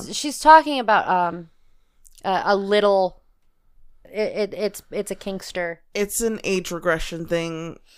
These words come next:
Speaker 1: It's, it's really hard to explain.
Speaker 2: If you don't know anything about it, you're welcome to email, and we can find you, um, legitimate sites and reading material to educate yourself on it, but we won't go into too much detail. He is a little.
Speaker 1: Yes.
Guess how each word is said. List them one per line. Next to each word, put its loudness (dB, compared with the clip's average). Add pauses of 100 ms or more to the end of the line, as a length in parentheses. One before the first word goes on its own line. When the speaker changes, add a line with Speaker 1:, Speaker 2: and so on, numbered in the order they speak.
(380)
Speaker 1:
It's, -6
it's -6
really -2
hard -2
to -6
explain. -4 (640)
Speaker 2:
If 2
you 4
don't 12
know 8
anything 2
about 6
it, 2
you're -2
welcome 2
to -8
email, -2
and -4
we -8
can -10
find -6
you, -8
um, -2
legitimate -2 (300)
sites -4
and -2
reading -6
material -6
to -12
educate -6
yourself -6
on -6
it, -12
but -6
we -2
won't -2
go 0
into -8
too -16
much -10
detail. -6
He -6
is -2
a 2
little. -4 (960)
Speaker 1:
Yes. -8